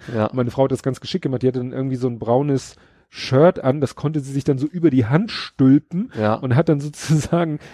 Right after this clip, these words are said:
Speaker 2: wirklich, du hast keine Hand gesehen, du hast nur sowas, und das war zum Glück auch, weil's hinter dem Riesenrad ist, kaum gesehen,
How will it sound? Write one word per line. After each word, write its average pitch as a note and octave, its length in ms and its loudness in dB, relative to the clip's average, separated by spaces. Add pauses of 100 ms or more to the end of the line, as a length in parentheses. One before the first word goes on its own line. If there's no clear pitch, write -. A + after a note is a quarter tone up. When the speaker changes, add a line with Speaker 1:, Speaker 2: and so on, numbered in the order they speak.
(220)
Speaker 2:
wirklich, D3 380 2
du C#3+ 100 4
hast C#3+ 140 2
keine D3 320 2
Hand F3 180 0
gesehen, E3 320 2
du D3+ 60 2
hast D3 160 2
nur E3 140 0
sowas, D3 440 0 (280)
und C3 100 -4
das C3 160 2
war D3 100 6
zum D3+ 160 -6
Glück D3 160 -4
auch, B2 200 -4
weil's B2 180 2
hinter G3+ 240 4
dem C3 160 0
Riesenrad C3+ 480 -2
ist, D3 100 -6
kaum E3 240 -2
gesehen, D#3 400 0